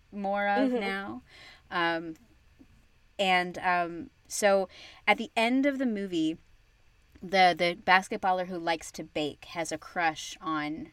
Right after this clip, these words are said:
Speaker 1: Sharpay, and he bakes her cookies. And it's like,
Speaker 2: Yeah.
Speaker 1: "I baked these for you," or cupcakes. I think it's cookies.
Speaker 2: Yes. I think, I, yeah,
Speaker 1: I
Speaker 2: whatever.
Speaker 1: can't, I can't remember.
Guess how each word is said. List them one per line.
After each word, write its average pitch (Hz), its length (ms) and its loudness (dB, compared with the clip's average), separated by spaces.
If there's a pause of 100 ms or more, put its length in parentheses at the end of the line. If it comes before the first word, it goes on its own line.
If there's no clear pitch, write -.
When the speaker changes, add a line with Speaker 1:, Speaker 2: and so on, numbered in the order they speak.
Speaker 1:
Sharpay, 165 680 -2
and 165 80 -8
he 170 120 -8
bakes 156 300 -6
her 139 160 -12
cookies. - 640 -10 (280)
And 208 100 -8
it's 214 120 -6
like, 254 80 -6
Speaker 2:
Yeah. 294 120 4
Speaker 1:
"I 302 40 4
baked 320 280 -2
these 262 240 -2
for 214 140 -10
you," 156 300 -4
or 180 160 -4
cupcakes. - 500 -8
I - 60 -2
think 285 160 2
it's 220 100 -6
cookies. 202 200 -6
Speaker 2:
Yes. 170 360 6 (560)
I 262 120 -2
think, 254 280 -8
I, 170 200 2
yeah, 156 80 0
Speaker 1:
I 165 40 -12 (220)
Speaker 2:
whatever. 214 240 2
Speaker 1:
can't, 220 180 2
I 208 80 4
can't 185 240 0
remember. 147 420 -6